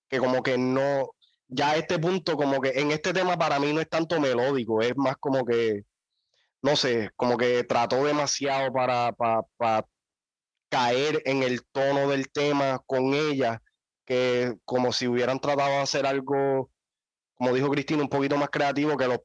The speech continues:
dos pudieran como que moldear sus voces. Ahora, yo sé que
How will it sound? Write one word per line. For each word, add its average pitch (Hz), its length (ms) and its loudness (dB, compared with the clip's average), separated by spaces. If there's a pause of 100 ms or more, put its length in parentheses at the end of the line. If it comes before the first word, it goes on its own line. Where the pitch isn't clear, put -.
dos 127 240 -4
pudieran 143 400 0
como 135 280 0
que 123 100 0
moldear 120 580 0
sus 139 180 -4
voces. 123 540 -2 (360)
Ahora, 143 160 2
yo 143 120 0
sé 175 160 -2
que 165 400 -2